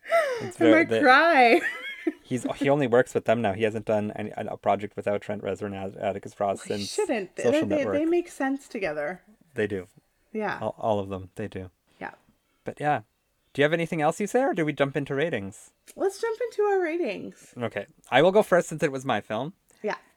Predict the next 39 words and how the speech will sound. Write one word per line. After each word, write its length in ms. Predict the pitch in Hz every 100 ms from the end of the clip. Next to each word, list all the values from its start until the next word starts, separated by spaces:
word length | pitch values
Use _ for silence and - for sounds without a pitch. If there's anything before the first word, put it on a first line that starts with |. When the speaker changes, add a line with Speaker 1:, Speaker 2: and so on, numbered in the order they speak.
| -
Speaker 1:
I 140 | 147
love 240 | 202 202 226
this 200 | 262 -
film. 300 | 143 95 101
I 100 | -
don't 180 | 156 202
know 340 | 190 196 190 160 - -
if 180 | 147 -
I 80 | 160
can 280 | 175 151 113
rate 240 | 127 143
it 80 | 156
anything 360 | 139 147 190 160
less 180 | 131 -
than 140 | 143
five 260 | 131 107 -
stars, 480 | 110 104 170 - -
because 380 | 147 131 120 95
Speaker 2:
Mm-hmm. 20 | 139
Speaker 1:
it 80 | 135
is 120 | 147
my 160 | 147 147
<laughs> 40 |
all-time 340 | 139 143 175
favorite 360 | 151 127 117 139
film. 340 | - 113 139 - - - -
So 480 | - 143 123 123 - _ _ -
I 100 | 135
think 220 | - 160
I've 140 | 151
said 180 | - 147
everything 360 | 156 147 151 139
I 60 |
have 180 | 123 117
to 100 | 123
say. 240 | - 143 113
This 220 | 127 160
is 100 | 143
an, 140 | 127